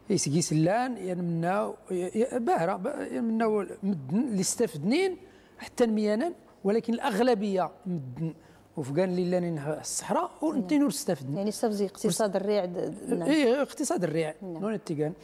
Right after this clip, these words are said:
Speaker 1: اقتصاد الريع. دا إذن غدا كان الغلط اللي، اللي، اللي زوار اللي فوسا وقليد، ولكن سوف ليس حتى التقرير، آه، ال-، ال-، المجلس الاقتصادي والاجتماعي. آه، ثانياً ورد ل-، ورد اللي تلا هي س-،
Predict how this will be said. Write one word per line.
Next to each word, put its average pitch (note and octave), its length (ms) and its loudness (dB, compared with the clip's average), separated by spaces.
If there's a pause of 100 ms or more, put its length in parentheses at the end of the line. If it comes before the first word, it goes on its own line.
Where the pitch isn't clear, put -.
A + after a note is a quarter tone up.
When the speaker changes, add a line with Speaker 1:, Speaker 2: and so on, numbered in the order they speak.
(320)
Speaker 1:
اقتصاد F3+ 320 2
الريع. C#3+ 280 -2 (360)
دا A3 180 6 (100)
إذن F#3+ 420 0
غدا A#3+ 380 0
كان E4+ 320 0 (300)
الغلط G3 420 0
اللي، G#3+ 320 -2
اللي، F3+ 280 -2
اللي E3 200 0
زوار E3 220 0
اللي A3 180 0
فوسا F3 260 -2
وقليد، E3 460 0
ولكن G#3+ 280 0
سوف G#3+ 280 -2
ليس C4 180 -4 (380)
حتى - 120 0
التقرير، A3+ 640 2
آه، E3+ 200 2 (480)
ال-، F3 200 2
ال-، E3+ 260 2
المجلس E3 380 -2
الاقتصادي F#3 440 0
والاجتماعي. D#3 640 0 (640)
آه، F#3+ 120 2
ثانياً C4 640 2
ورد G#3 260 0
ل-، B3 220 2
ورد A3 200 2
اللي F#3 220 -2
تلا A#3 480 0 (280)
هي G3 240 0
س-، - 180 -10